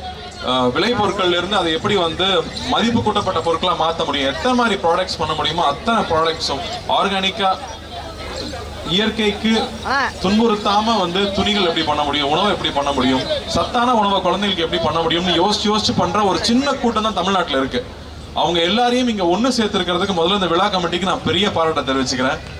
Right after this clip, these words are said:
Speaker 1: ரொம்ப ரொம்ப நன்றி. இந்த மாதிரி வந்து மக்களுக்காக, மக்-, குழந்தைகளுக்காக பண்ணணுன்றது வந்து அவங்களோட நேரத்தை எல்லாம் விட்டுட்டு ஒரு மூணு மாசம் உழைச்சு இது பண்ணியிருக்காங்க.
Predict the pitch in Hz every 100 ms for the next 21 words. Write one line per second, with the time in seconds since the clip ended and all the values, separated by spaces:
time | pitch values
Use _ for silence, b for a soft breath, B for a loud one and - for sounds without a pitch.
0 | - - - 147 220 214 233 185 185 185
1 | 160 165 190 247 233 - - - - 131
2 | 185 220 180 185 247 240 208 180 175 160
3 | 151 - 202 247 247 214 202 202 202 165
4 | 175 190 175 165 160 160 202 226 - 131
5 | 156 156 147 165 190 190 170 185 190 165
6 | 160 185 165 151 180 196 165 175 - -
7 | 143 165 165 202 - 139 156 143 127